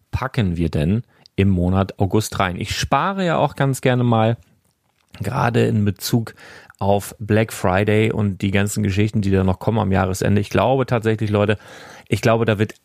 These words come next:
einiges gehen. Da wird zum Jahresende hin einiges gehen, weil wir wirklich sehr, sehr viele Sets gesehen haben, weil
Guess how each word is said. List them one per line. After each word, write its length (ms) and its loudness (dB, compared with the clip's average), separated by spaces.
einiges 720 -4
gehen. 420 -2
Da 180 -2
wird 300 -2
zum 220 0
Jahresende 640 0
hin 180 2
einiges 520 0
gehen, 220 0
weil 120 2
wir 140 0
wirklich 260 0
sehr, 180 2
sehr 120 -2
viele 200 -2
Sets 280 -4
gesehen 340 0
haben, 240 -2
weil 240 0